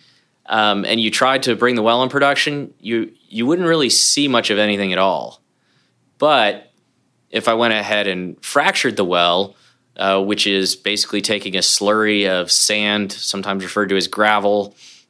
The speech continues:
um, and a few other chemicals, and pumped it into the formation and actually broken it apart so that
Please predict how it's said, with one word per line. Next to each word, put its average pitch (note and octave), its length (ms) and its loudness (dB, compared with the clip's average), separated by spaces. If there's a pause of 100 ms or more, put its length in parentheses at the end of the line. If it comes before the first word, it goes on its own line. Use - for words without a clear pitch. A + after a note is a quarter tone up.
(100)
um, F#2 460 -2 (300)
and G2 500 -2 (220)
a G2+ 120 2
few B2+ 200 0
other A2+ 140 0
chemicals, G#2 640 0
and G2 220 -12
pumped C3+ 280 -2
it B2 80 0
into A#2 180 0
the G2 80 -2
formation G#2 680 -2
and F#2 120 -4
actually F#2+ 640 -2 (960)
broken B2+ 520 2
it A#2+ 120 0
apart B2+ 460 0
so G#2+ 160 0
that G2+ 280 0